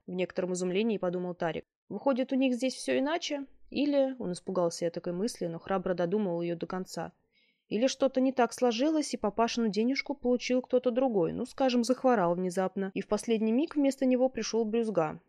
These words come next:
То-то на лицах двух остальных мелькнуло потаенное недовольство.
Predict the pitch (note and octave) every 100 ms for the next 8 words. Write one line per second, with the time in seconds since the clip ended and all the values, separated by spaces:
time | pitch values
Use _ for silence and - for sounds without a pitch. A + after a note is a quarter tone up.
0 | _ - _ C4 C#4+ A#3 F3+ G3 - F3
1 | E3 E3+ E3+ - F3 G3+ A3+ F#3+ F#3 -
2 | F3 E3+ - F#3+ F3 E3+ E3+ F3 F#3 F3+
3 | E3 - F3+ F#3